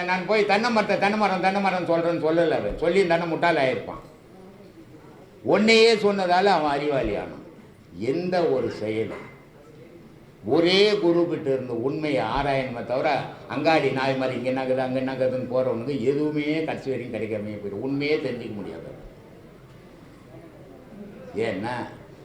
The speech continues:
நீங்க எல்லா இடத்துலையும் பார்த்துருப்பீங்க, எத்தனையோ இடத்துல, எத்தனையோ மதத்துல, எல்லா போதனைகள்லயும் சரி, இது மாதிரி உட்கார்ந்து கேள்வி கேட்டு பதில் சொல்ற ஆசிரமத்தையோ இல்ல குருவே நீங்க எங்கேயும் பார்த்துருக்க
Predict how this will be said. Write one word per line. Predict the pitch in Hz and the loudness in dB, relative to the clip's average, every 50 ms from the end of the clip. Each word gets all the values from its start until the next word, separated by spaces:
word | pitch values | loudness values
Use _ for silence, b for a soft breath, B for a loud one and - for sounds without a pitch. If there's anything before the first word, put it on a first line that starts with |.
| - - - - - - - - - | -20 -20 -20 -20 -20 -20 -20 -12 -6
நீங்க | 127 135 139 135 135 123 117 117 107 104 104 98 101 104 113 123 | -4 -2 0 0 0 0 2 2 2 2 0 0 0 0 0 0
எல்லா | 135 143 147 139 135 | 0 2 2 2 2
இடத்துலையும் | 131 127 127 123 139 139 135 127 - 117 | 2 0 0 -2 -2 -2 -2 -2 -2 -2
பார்த்துருப்பீங்க, | 120 127 - - 110 98 - - 90 82 - - - - - | -4 -4 -2 -4 -6 -6 -6 -10 -10 -12 -12 -12 -14 -12 -10
எத்தனையோ | 101 - - 104 101 104 113 113 127 147 143 131 | -10 -6 -2 -2 0 0 0 0 2 2 2 2
இடத்துல, | 123 120 110 - 110 98 95 98 98 | 2 0 -2 -4 -4 -4 -4 -4 -4
எத்தனையோ | 101 - - 107 107 113 120 131 147 147 131 120 | -4 -2 -2 -2 -2 0 0 0 0 0 -2 -2
மதத்துல, | 113 117 131 127 104 - 117 98 90 87 85 95 104 104 | -2 0 0 0 0 -2 -4 -4 -4 -6 -6 -4 -4 -2
எல்லா | 110 117 117 117 120 117 113 110 101 110 | -2 0 2 2 4 4 4 2 2 2
போதனைகள்லயும் | 117 131 147 139 135 131 123 113 113 110 104 107 107 110 113 110 107 - | 2 2 4 2 2 2 0 0 0 0 -2 -2 -2 -2 -2 -2 -4 -4
சரி, | 95 92 - - - - - - - - - - - - - - - - - - - 113 | -6 -8 -8 -8 -10 -12 -12 -16 -18 -20 -20 -20 -20 -20 -18 -18 -18 -18 -14 -8 -4 -2
இது | 131 131 135 | 2 2 2
மாதிரி | 135 135 147 165 165 160 151 135 | 2 4 2 4 4 4 4 2
உட்கார்ந்து | 127 - 135 127 131 131 127 135 151 147 135 - 139 | 2 0 0 0 0 0 0 -2 -2 -2 -2 0 0
கேள்வி | 139 151 151 143 139 139 - | 2 2 2 2 2 0 0
கேட்டு | - 117 117 110 - 131 139 - 117 | 0 0 0 0 0 0 -2 0 0
பதில் | 123 127 147 151 135 - - | -2 0 0 -2 -2 -2 -4
சொல்ற | 120 113 98 104 120 120 120 120 120 110 107 98 104 | -4 -4 -4 -2 -2 0 0 0 0 0 -2 -2 -2
ஆசிரமத்தையோ | 107 123 120 127 127 113 110 110 107 - - 110 117 131 147 151 139 123 | -2 -4 -4 -4 -6 -6 -4 -6 -6 -6 -6 -6 -4 -2 0 0 0 0
இல்ல | 113 113 110 110 104 98 | -2 -2 -2 -4 -2 -2
குருவே | 113 117 120 127 123 117 113 113 117 120 110 104 | -2 -2 -2 -4 -2 -2 0 0 0 0 -2 -4
நீங்க | 101 95 95 92 95 | -4 -6 -6 -6 -6
எங்கேயும் | 95 95 101 95 90 92 | -6 -6 -8 -8 -8 -8
பார்த்துருக்க | 92 85 85 85 80 82 | -10 -10 -10 -12 -14 -14